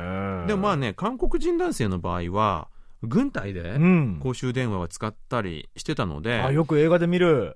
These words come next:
Speaker 1: うん。
Speaker 2: うん。
Speaker 1: ね、彼女に電話したり。
Speaker 2: そうそうそうね。
Speaker 1: で、割と身近に感じたりもしたんですけども、今ね、軍隊、スマホ持ち込みオッケーになっちゃってるんですよね。
Speaker 2: みたいね。
Speaker 1: そう。
Speaker 2: うん。
Speaker 1: だからもういよいよ軍人たちの間でも存在感は薄まりそうなんですけども。
Speaker 2: うん。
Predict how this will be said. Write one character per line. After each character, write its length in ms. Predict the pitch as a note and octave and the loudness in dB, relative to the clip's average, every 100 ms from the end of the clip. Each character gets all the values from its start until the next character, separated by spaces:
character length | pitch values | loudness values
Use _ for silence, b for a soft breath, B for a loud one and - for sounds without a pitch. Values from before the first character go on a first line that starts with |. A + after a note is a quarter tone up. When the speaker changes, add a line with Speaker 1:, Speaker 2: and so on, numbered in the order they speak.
| - | -4
Speaker 1:
う 80 | D3 | -2
ん。 680 | D3 A2 F2+ A#2+ A#2 F#2+ | 0 -2 -2 -4 -4 -6
Speaker 2:
う 20 | E2 | -6
ん。 20 | |
Speaker 1:
ね、 140 | D3+ | -6
彼 160 | A#2+ G#2 | -6 -8
女 140 | F2 | -6
に 60 | E2 | -8
電 140 | F2 | -8
話 120 | F2+ | -10
し 40 | E2+ | -10
た 100 | F2+ | -8
り。 140 | E2+ | -4
Speaker 2:
そ 180 | A2 D3 | 0 2
う 40 | |
そ 160 | C3+ B2+ | 2 0
う 60 | A2 | 0
そ 160 | B2 | -2
う 40 | G2+ | 0
ね。 400 | C3+ A#2+ D2+ - | 0 0 -2 -6
Speaker 1:
で、 40 | G2+ | -2
割 240 | C#3 A3 | 0 0
と 280 | A3+ A3+ G#3+ | 0 2 4
身 120 | F#3 | 2
近 180 | G3+ G#3 | 0 -4
に 100 | G3+ | -2
感 200 | F#3 F#3 | -2 -2
じ 60 | |
た 100 | F#3 | 0
り 80 | F3 | -2
も 140 | G#2 G#2 | -2 -4
し 60 | |
た 120 | E3+ | -4
ん 60 | E3+ | -4
で 80 | A#2+ | -4
す 80 | - | -6
け 80 | |
ど 140 | G#2 B2 | -4 -2
も、 340 | D#3+ A#2+ F2 b b b | -2 -2 -4 b b b
今 240 | G#3+ A3+ F#2+ | -4 -2 -2
ね、 240 | G2 E2 | -4 -6
軍 240 | G2 E3 B3+ | -6 -6 -4
隊、 360 | G#2 F2 E2+ - | -4 -4 -8 -10
ス 160 | - | -6
マ 140 | F3 F#3+ | -4 -4
ホ 120 | G3+ | -2
持 120 | E3+ | -4
ち 100 | - | -6
込 120 | - | -6
み 80 | D#3+ | -4
オ 60 | F3+ | -6
ッ 20 | |
ケ 180 | - D#3 | -6 -4
ー 40 | |
に 40 | G#2 | -4
な 100 | G#2+ | -4
っ 20 | |
ち 60 | G2 | -6
ゃ 20 | |
っ 20 | |
て 80 | F2 | -8
る 80 | D#2+ | -10
ん 20 | |
で 60 | |
す 80 | - | -10
よ 80 | G2+ | -6
ね。 120 | C3 | -2
Speaker 2:
み 80 | D#3+ | 2
た 140 | C#3+ | 0
い 80 | G2 | 0
ね。 220 | B2+ F3+ - - | -2 -4 -6 -2
Speaker 1:
そ 160 | C#3+ | 2
う。 460 | C#3 A#2 G2 A2 B2 | 4 4 2 -2 -2
Speaker 2:
う 20 | |
ん。 40 | C3+ | -4
Speaker 1:
だ 120 | E3+ | -2
か 100 | E3 | -2
ら 80 | C3 | 0
も 140 | B2 | 0
う 60 | B2 | -2
い 60 | |
よ 140 | D#3+ F3 | 0 0
い 100 | E3+ | 2
よ 360 | E3+ D#3 - - - | 2 2 0 -12 -10
軍 300 | C3 D3 C#3 | -4 -2 0
人 160 | C#3 C#3 | -2 -2
た 100 | C#3+ | -2
ち 140 | A#2 | -2
の 100 | G2 | -2
間 220 | G2 G2+ | -2 -2
で 100 | G2 | -4
も 160 | E2 D#2+ | -4 -6
存 240 | G#2 G#2 | -4 -2
在 180 | G#2+ G#2 | -2 -4
感 160 | F2 D#2 | -4 -6
は 80 | |
薄 220 | - G2+ G#2+ | -6 -6 -4
ま 140 | G#2 | -4
り 80 | F#2 | -4
そ 160 | G2+ | -6
う 20 | F#2+ | -4
な 120 | D#2+ | -6
ん 80 | C#2 | -8
で 60 | D2 | -12
す 80 | |
け 100 | - | -10
ど 80 | G#2+ | -4
も。 160 | A#2+ B2 | -2 -2
Speaker 2:
う 40 | |
ん。 220 | G2+ D#2 | -4 -6